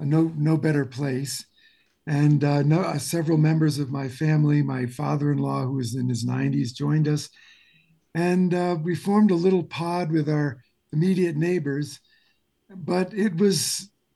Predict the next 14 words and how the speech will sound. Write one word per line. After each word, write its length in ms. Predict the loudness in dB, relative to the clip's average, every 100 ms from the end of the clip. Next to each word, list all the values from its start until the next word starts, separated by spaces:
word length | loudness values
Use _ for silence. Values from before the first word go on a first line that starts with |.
| _ _ _
you 140 | 2
know, 160 | 4 6
it 40 |
was 140 | 6 4
a 60 |
difficult 480 | 2 2 2 0 -2
time, 260 | -2 -2 2
but 120 | 2
it 40 |
was 160 | 2 2
also 540 | 0 -2 -2 -2 -2 -6 _ _ _ _ _ -4
a 40 |
magical 520 | 2 2 2 -2 -4
time. 580 | -6 -4 -4 -4 -6